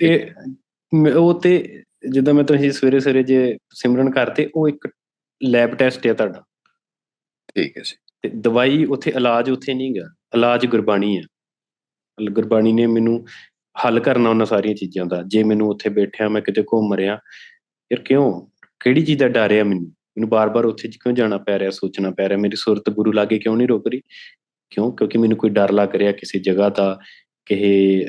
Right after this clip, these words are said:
Speaker 1: ਅਹ, ਸਿਚੁਏਸ਼ਨ ਦਾ। ਤੇ ਮੈਂ ਕਿਉਂ ਡਰ ਰਿਹਾ ਕਿਸੇ ਚੀਜ਼ ਤੋਂ? ਮੈਂ ਹੱਲ ਕਰੂੰਗਾ। ਸ਼ਾਇਦ ਮੈਂ ਝੂਠਾ ਪੈਣ ਤੋਂ ਡਰ ਰਿਹਾ, ਸ਼ਾਇਦ ਮੇਰੀ ਕਿਤੇ ਬੇਇੱਜ਼ਤੀ ਹੋ ਜਾਣੀ, ਕਿਤੇ ਮੈਂ ਗਰੀਬ ਨਾ ਸਾਬਤ ਹੋ ਜਾ, ਕੋਈ ਨਾ ਕੋਈ whatever ਹੌਲੀ-ਹੌਲੀ ਦਿਖਣੇ ਸ਼ੁਰੂ ਹੋ ਜਾਣਗੇ ਮੇਰੇ ਡਰ,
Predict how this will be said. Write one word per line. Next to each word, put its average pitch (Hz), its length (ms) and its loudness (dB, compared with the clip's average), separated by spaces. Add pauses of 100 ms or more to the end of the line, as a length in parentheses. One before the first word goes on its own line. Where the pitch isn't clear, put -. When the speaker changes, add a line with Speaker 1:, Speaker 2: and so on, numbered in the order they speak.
Speaker 1:
ਅਹ, 98 40 -2
ਸਿਚੁਏਸ਼ਨ 98 600 -2
ਦਾ। 104 300 0 (280)
ਤੇ 160 120 -6
ਮੈਂ 151 240 2
ਕਿਉਂ 170 140 0
ਡਰ 151 200 2
ਰਿਹਾ 135 140 2
ਕਿਸੇ 120 200 -4
ਚੀਜ਼ 98 240 -10
ਤੋਂ? 95 180 -10
ਮੈਂ 131 100 2
ਹੱਲ 135 180 0
ਕਰੂੰਗਾ। 123 480 -2 (140)
ਸ਼ਾਇਦ 110 300 0
ਮੈਂ 110 140 2
ਝੂਠਾ 107 300 -4
ਪੈਣ 104 200 -2
ਤੋਂ 104 100 0
ਡਰ 107 200 0
ਰਿਹਾ, 104 320 -4 (380)
ਸ਼ਾਇਦ 107 300 0
ਮੇਰੀ 107 240 0
ਕਿਤੇ 104 200 0
ਬੇਇੱਜ਼ਤੀ 104 380 0
ਹੋ 120 60 2
ਜਾਣੀ, 107 280 -4
ਕਿਤੇ 107 220 -4
ਮੈਂ 107 140 -2
ਗਰੀਬ 101 300 0
ਨਾ 110 120 0
ਸਾਬਤ 107 380 -2
ਹੋ 110 40 -6
ਜਾ, 127 100 -12
ਕੋਈ 160 220 0
ਨਾ 156 120 4
ਕੋਈ 151 220 2 (300)
whatever 143 680 0 (240)
ਹੌਲੀ-ਹੌਲੀ 139 340 2
ਦਿਖਣੇ 120 300 -4
ਸ਼ੁਰੂ 123 200 0
ਹੋ 131 80 2
ਜਾਣਗੇ 113 240 -2
ਮੇਰੇ 117 240 -2
ਡਰ, 107 460 -2